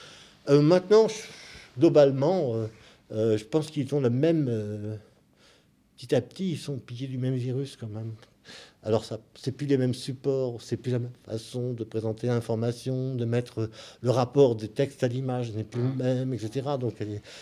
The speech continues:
Speaker 1: il y a une foule de choses, euh, sur lesquelles on est différent, mais, euh, moi je travaille très bien avec eux.
Speaker 2: Il y a, il y a pas de, je, je veux dire par là, il y a pas de réflexion. Bah, pff, de toute façon, vous ne vous répondriez pas. C'est,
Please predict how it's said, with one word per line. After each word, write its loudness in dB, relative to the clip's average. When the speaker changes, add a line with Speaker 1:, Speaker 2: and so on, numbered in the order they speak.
Speaker 1:
il -6
y 0
a 2
une -4
foule 0
de 2
choses, -4
euh, -8
sur -10
lesquelles -2
on -2
est -2
différent, -4
mais, 4
euh, 6
moi 4
je -2
travaille -4
très -4
bien 2
avec -4
eux. -8
Speaker 2:
Il -18
y -14
a, -12
il -10
y -8
a -10
pas -2
de, 0
je, -6
je -8
veux -4
dire -2
par -2
là, 2
il -2
y -2
a -2
pas 0
de -2
réflexion. -2
Bah, -2
pff, -14
de -
toute -18
façon, -10
vous -10
ne -4
vous -12
répondriez -8
pas. -12
C'est, -8